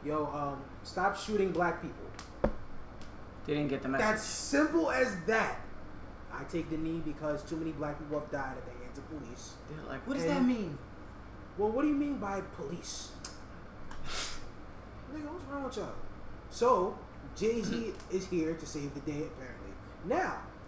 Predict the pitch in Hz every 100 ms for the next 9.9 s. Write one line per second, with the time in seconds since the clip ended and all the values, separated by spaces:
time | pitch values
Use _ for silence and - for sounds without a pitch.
0 | - - 220 311 254 - 359 240 180 165
1 | 160 147 180 160 156 - - - - -
2 | - 202 220 190 208 247 277 240 - 247
3 | 247 240 220 214 185 220 202 240 240 233
4 | 185 190 170 151 - - - - - -
5 | - - - - - - - - - -
6 | - - 160 160 - 180 151 143 - 143
7 | 143 143 143 - - - - 139 131 127
8 | 135 139 143 139 139 131 127 135 143 147
9 | 139 139 139 131 127 - - 508